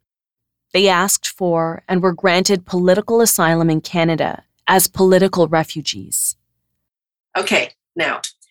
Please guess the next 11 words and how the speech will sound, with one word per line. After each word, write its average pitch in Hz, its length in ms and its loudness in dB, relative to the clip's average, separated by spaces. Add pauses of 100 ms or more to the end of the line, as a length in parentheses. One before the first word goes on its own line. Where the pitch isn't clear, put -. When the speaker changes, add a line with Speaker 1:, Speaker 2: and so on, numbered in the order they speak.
(160)
Speaker 2:
stay 208 360 2
in 208 100 2
Canada. 170 580 -4 (680)
Be 190 160 -6
honest. - 560 -10 (420)
I 190 140 -2
am 170 220 -6
so 170 340 -4 (100)
thankful 165 680 -8
to - 280 -8
Canadian 80 540 -8